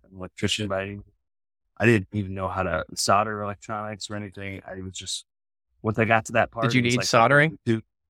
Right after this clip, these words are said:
Speaker 1: what that?"
Speaker 2: Did you need soldering for the, to, to put it together?
Speaker 1: Well, for,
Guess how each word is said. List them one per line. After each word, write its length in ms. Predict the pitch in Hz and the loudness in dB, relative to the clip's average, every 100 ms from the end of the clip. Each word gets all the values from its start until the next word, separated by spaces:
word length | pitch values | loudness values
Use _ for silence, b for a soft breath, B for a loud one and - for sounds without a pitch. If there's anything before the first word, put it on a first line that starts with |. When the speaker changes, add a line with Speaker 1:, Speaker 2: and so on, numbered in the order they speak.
| _ _ _ _ _ _ | _ _ _ _ _ _
Speaker 1:
what 160 | 113 113 | -2 4
that?" 220 | 151 160 | 4 4
Speaker 2:
Did 140 | 135 127 | 0 2
you 80 | |
need 220 | 117 113 127 | 2 0 0
soldering 480 | 104 107 110 117 | 2 2 2 -2
for 160 | 113 107 | -4 -6
the, 120 | 98 - _ - | -6 -10 _ -4
to, 260 | 110 82 | -2 -2
to 140 | - - | -6 -4
put 140 | 123 | -2
it 40 | |
together? 340 | 98 104 120 143 | -2 -2 -2 2
Speaker 1:
Well, 220 | 175 185 | 8 8
for, 420 | 170 - 170 135 | 8 4 2 2